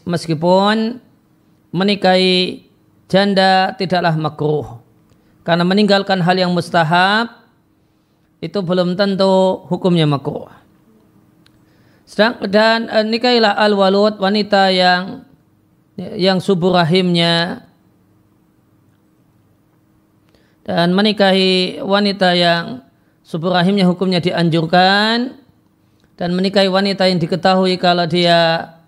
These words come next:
eh, eh,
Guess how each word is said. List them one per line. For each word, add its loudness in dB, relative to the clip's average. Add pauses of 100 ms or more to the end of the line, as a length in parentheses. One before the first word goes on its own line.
(460)
eh, -4 (600)
eh, -12